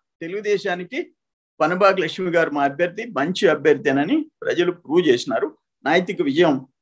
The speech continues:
మాది అని చెప్పేసి తెలియజేస్తున్నా. రెండోది, నిన్న కూడా ఎగ్జామ్స్ ఈరోజు వాయిదా వేస్తున్నట్టు ప్రకటించినారు. మీకు తప్పలే,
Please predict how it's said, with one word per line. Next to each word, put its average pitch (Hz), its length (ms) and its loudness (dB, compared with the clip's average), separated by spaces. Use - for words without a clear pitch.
మాది 147 420 2
అని 147 140 0
చెప్పేసి 147 280 -6
తెలియజేస్తున్నా. 156 720 2
రెండోది, 170 480 6
నిన్న 151 260 0
కూడా 190 320 6
ఎగ్జామ్స్ 180 600 0
ఈరోజు 160 280 -6
వాయిదా 160 340 4
వేస్తున్నట్టు 151 420 0
ప్రకటించినారు. 139 640 -6
మీకు 196 120 0
తప్పలే, 277 480 4